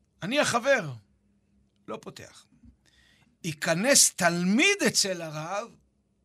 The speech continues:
פתח לי." זאת אומרת, רבי יוחנן אומר, "אני התלמיד", ורב כהנא הרב, ואפס הנחש כנראה מבין את הדיבור הזה, משחרר את הזנב שלו,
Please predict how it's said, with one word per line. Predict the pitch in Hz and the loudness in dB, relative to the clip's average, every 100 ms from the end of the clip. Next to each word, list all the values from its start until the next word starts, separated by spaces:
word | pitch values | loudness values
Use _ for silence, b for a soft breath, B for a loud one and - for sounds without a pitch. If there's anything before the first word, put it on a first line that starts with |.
| _ _ | _ _
פתח | 147 - 131 - - | -20 -18 -18 -18 -20
לי." | |
זאת | _ _ _ | _ _ _
אומרת, | 156 151 | -18 -16
רבי | 143 | -14
יוחנן | 190 175 | -12 -10
אומר, | 160 175 | -10 -10
"אני | 160 175 233 | -10 -8 -8
התלמיד", | - 185 208 294 370 381 _ _ _ _ _ _ _ _ - | -6 -8 -4 -2 -2 -4 _ _ _ _ _ _ _ _ -14
ורב | 139 147 - | -12 -12 -8
כהנא | 147 185 165 | -6 -6 -6
הרב, | 143 151 190 226 | -8 -8 -10 -12
ואפס | 147 - - - 139 | -14 -16 -12 -10 -10
הנחש | 127 - 170 | -10 -8 -8
כנראה | - 139 127 135 | -8 -10 -12 -14
מבין | 131 131 170 | -14 -14 -16
את | - | -14
הדיבור | 135 120 113 _ _ _ 131 139 202 226 | -14 -14 -20 _ _ _ -12 -8 -4 -2
הזה, | 180 226 226 - b b b | -2 -2 -6 -12 b b b
משחרר | 127 135 - 131 143 202 | -8 -6 -6 -6 -10 -10
את | 165 | -10
הזנב | 151 117 139 214 | -10 -10 -6 -6
שלו, | - 208 214 220 | -6 -8 -8 -10